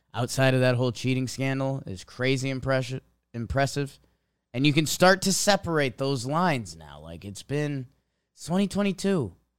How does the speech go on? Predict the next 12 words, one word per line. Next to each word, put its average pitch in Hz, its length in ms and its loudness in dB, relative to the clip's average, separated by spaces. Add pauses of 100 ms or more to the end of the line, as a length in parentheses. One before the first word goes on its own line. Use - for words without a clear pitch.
(920)
Six - 460 -4
years 175 240 4
later. 147 520 2 (1080)
Um, 110 500 -6 (960)
not 135 120 -8
saying 151 200 0
you 139 80 -2
gotta 139 160 2
forgive 120 600 -4
that, 135 320 4
but 113 120 -8
don't 156 300 -4